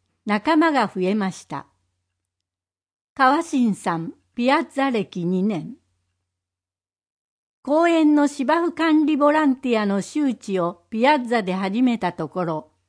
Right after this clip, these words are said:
投稿を見て活動に参加してくださる人がいました。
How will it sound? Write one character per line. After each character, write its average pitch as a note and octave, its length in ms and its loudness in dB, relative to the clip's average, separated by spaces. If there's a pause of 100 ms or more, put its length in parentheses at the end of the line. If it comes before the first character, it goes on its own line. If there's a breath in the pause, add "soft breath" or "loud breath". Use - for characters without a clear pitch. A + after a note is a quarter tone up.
(280)
投 D4 220 6
稿 D#4 360 4
を C#4+ 60 4
見 C#4 140 4
て G3 140 -2
活 G#3 320 -6
動 D#4 240 2
に C#4+ 140 4
参 C#4 260 2
加 C#4+ 160 -2
し - 100 -18
て C4+ 120 -2
く B3+ 120 -8
だ B3 140 2
さ B3+ 160 -2
る A#3 100 -4
人 A#3+ 260 -2
が G#3+ 120 -4
い E3 140 -4
ま D#3+ 160 -4
し - 100 -20
た。 - 220 -12